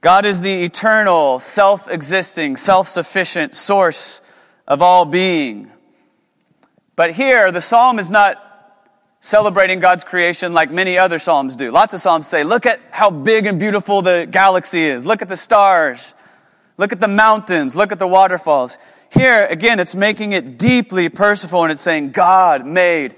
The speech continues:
me. God made me." The Lord God lovingly and wisely formed your body. Hair color, skin color, personality was not on mistake. God's a great artist.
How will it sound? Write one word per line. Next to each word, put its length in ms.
me. 640
God 320
made 240
me." 520
The 100
Lord 380
God 320
lovingly 880
and 220
wisely 560
formed 580
your 260
body. 460
Hair 240
color, 340
skin 340
color, 360
personality 840
was 140
not 240
on 140
mistake. 420
God's 240
a 60
great 340
artist. 600